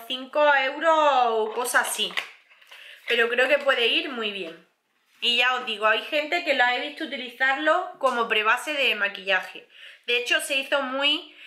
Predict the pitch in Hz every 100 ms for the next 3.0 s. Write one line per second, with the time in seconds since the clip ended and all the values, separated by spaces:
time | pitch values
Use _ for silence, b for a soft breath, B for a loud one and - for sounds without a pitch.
0 | B B 233 240 233 226 226 220 214 240
1 | 240 240 254 - 302 302 302 247 247 277
2 | 262 240 254 247 240 262 262 294 320